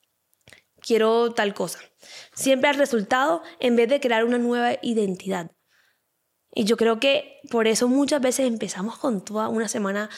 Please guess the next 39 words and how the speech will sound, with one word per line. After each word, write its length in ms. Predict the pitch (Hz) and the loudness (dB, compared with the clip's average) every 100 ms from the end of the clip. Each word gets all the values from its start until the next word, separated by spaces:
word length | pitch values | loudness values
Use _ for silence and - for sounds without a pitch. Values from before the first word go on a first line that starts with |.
| - | -8
dos 180 | - 294 | 2 4
semanas 360 | 294 277 277 294 | 4 4 2 2
y 120 | 269 | 0
renunciamos 540 | 269 233 208 214 196 226 | 2 2 0 0 0 0
enseguida 360 | 262 202 254 | 0 0 0
porque 160 | 254 214 | 0 -2
decimos, 220 | 180 226 | -2 -2
"No, 220 | 214 208 - - - - _ | -2 -4 -8 -14 -14 -20 _
esto 220 | 208 - | -4 -2
no 60 | 196 | -2
es 60 | |
para 180 | - 196 | -4 -4
mí". 220 | 220 202 _ _ _ - - - - - - - _ | -4 -6 _ _ _ -20 -20 -20 -20 -20 -16 -16 _
Eh, 760 | 254 233 220 214 208 202 196 180 | 0 2 4 2 2 2 2 0
entonces, 300 | 208 - 220 | -2 0 0
por 100 | 254 | 2
ejemplo, 360 | 277 285 240 208 | 2 4 2 -2
si 160 | 214 202 | -2 0
tu 100 | 202 | 0
meta 340 | 208 208 247 | 0 2 2
es, 220 | 233 220 | 2 -2
"Quiero 300 | - 220 214 | -4 0 0
estar 200 | 220 240 | 0 -4
súper 300 | 220 233 226 | -2 -2 -2
definida, 600 | 202 202 202 190 226 233 | -2 -4 -4 -2 2 0
súper 240 | 226 214 202 | 0 -2 -2
marcada 340 | 190 180 202 | -2 -2 -4
este 220 | 202 - | -4 -2
año", 400 | 262 233 196 254 - 214 - - - _ - | 0 0 0 -4 -10 -20 -20 -20 -20 _ -4
si 100 | 240 | -2
tú 80 | |
te 80 | 233 | 2
levantas 260 | 285 277 277 | 4 4 2
todos 120 | 294 | 2
los 80 | 262 | 2
días 120 | 262 | 2
a 40 | |
hacer 180 | 220 233 | 2 0
ejercicio, 760 | 254 262 - 254 - 220 254 | 2 0 0 0 0 -2 -2